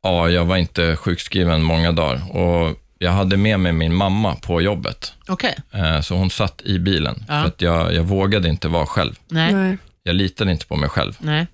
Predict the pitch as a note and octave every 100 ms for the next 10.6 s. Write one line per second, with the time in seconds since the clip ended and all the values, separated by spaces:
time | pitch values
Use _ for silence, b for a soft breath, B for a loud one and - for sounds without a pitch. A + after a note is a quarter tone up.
0 | _ F2+ F2 G1+ - - - F2 F2+ F2
1 | E2 F#2 F2 F2 D#2 A#1+ - D#2+ D2+ F3
2 | F3+ F3 F3+ F#3 A3+ D#3 C#3+ E3+ D3+ D3+
3 | C#3+ - G3 - D3 C3 B2+ C3 C3 G3+
4 | F#3+ - D#2 F#2 - - D#3 E2 F2 E2
5 | E2 E2 D#2 - - - - F2+ D#2+ D2+
6 | D2+ C#2 F2 G#2+ - E2 E2+ - F2 F2
7 | E2 E2 E2 F2 F2 E2+ F2 D#2+ - F#2+
8 | D#2+ - D#2 - C#2+ D#2+ D#2+ E2+ G2+ G2
9 | - E2 D#2+ D#2 D2+ F2 D#2 F#2 D#2 -
10 | E3 D3 E3+ G3+ F#3